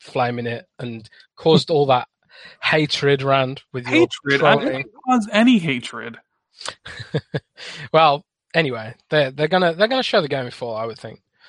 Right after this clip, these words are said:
Speaker 1: and, um, we'll get an, we'll get an idea of what it's gonna be like with all the new, you know, upgrades since the last time we saw it.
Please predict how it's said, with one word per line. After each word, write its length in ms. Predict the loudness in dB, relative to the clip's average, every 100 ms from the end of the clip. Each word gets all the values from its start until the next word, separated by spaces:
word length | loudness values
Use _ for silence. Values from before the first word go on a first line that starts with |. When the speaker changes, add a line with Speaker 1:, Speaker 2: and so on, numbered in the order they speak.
| _ _ -8
Speaker 1:
and, 160 | -2
um, 480 | 2 2 0 -8 -14 _ _ _ _ _ -6
we'll 100 | 4
get 240 | 4 6
an, 140 | 2
we'll 100 | 2 2
get 140 | 4
an 60 | 4
idea 320 | 4 4 0
of 80 | 0
what 180 | -2
it's 140 | -2 -6
gonna 180 | -8 -6
be 180 | -4
like 640 | 0 2 2 2 -2 -12 -20 -20 -14 -6
with 140 | -4
all 120 | -4
the 80 | -6
new, 640 | -6 -6 -6 -8 -10 -14 -10
you 100 | -8
know, 220 | -6 -6 -6
upgrades 680 | -4 0 2 4 0 -2 -6
since 640 | -10 -10 -10 -6 -6 -6
the 80 | -2
last 260 | 0 0 -2
time 160 | -6
we 60 | -4
saw 280 | -4 -2 -2
it. 120 | -2